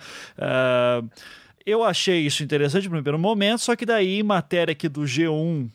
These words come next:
de agosto do ano passado, que eu vou deixar o link na postagem também, integrante do M S T está preso com base na lei antiterrorismo em Goiás, né? Ah,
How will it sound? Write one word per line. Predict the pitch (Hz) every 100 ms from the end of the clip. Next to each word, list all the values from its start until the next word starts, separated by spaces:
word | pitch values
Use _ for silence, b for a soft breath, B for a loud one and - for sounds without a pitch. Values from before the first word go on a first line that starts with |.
| -
de | 127 120 127 127 135
agosto | 139 117 143 165 - 135
do | 135
ano | 143
passado, | 170 190 - 185 190 185 175
que | 147
eu |
vou | 127 139
deixar | 127 143
o | 131
link | 123 127
na | 131
postagem | 143 143 131 135
também, | 196 170 151 170 - B B
integrante | 196 185 208 214 240
do | 208
M | 220 202
S | 180 170
T | 190
está | 190 - 151
preso | - 170 170
com | 160
base | 131 151 143
na | 143
lei | 151
antiterrorismo | 147 147 135 131 135
em | 127
Goiás, | 120 - - - - -
né? | 127 127 135 B B B -
Ah, | 139 135 135 135 135